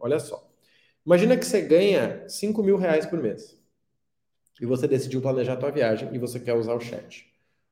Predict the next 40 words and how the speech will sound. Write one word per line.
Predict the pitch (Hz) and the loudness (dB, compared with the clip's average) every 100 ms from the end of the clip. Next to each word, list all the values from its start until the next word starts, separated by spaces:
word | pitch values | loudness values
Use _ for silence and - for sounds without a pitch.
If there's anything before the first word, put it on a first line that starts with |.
| - | -8
Você | 139 | -2
vai | 185 185 | 2 4
levar | 185 185 185 | 4 2 2
tempo | 170 180 190 | 2 2 2
aprendendo | 185 175 165 143 143 147 | 0 2 0 2 2 0
sobre | 143 143 143 | -2 -4 -4
o | |
chat, | - 110 113 113 | -4 -4 -4 -6
você | 113 127 | -8 -6
vai | 117 | -4
levar | 120 117 120 117 | -4 -4 -6 -4
tempo | 117 127 120 117 - _ _ _ _ - | -6 -6 -8 -12 -14 _ _ _ _ -8
aprendendo | 113 120 113 110 117 117 117 | -4 -2 0 2 2 0 -4
sobre, | 117 113 117 113 113 113 - - _ _ - | -2 2 2 2 -4 -6 -12 -20 _ _ -4
ãh, | 110 110 107 - - - | 0 2 0 -4 -10 -6
a | |
viagem. | 113 127 101 95 - - _ | -2 0 0 -4 -12 -20 _
E | 156 | 2
aí | |
você | 175 175 | 2 2
vai | 180 | 0
gastar | 175 165 | 0 0
duas | 175 196 247 190 | -2 2 2 4
horas | 196 | 2
por | - 202 | 0 -6
dia, | 165 185 | -4 -2
cinco | 185 185 180 | -2 -4 -6
dias | 170 170 | -4 -4
por | 175 | -4
semana | - 165 139 147 | -8 -4 -2 -2
pra | 151 | -2
dominar | 139 139 131 143 | -2 0 0 0
o | |
chat | 143 139 135 | 0 -4 -4
e | 139 | -6
dominar | 135 131 | -6 -6
a | 127 | -8
tua | 127 | -8
viagem, | 123 - - _ | -10 -14 -18 _
tá? | 117 120 | -12 -12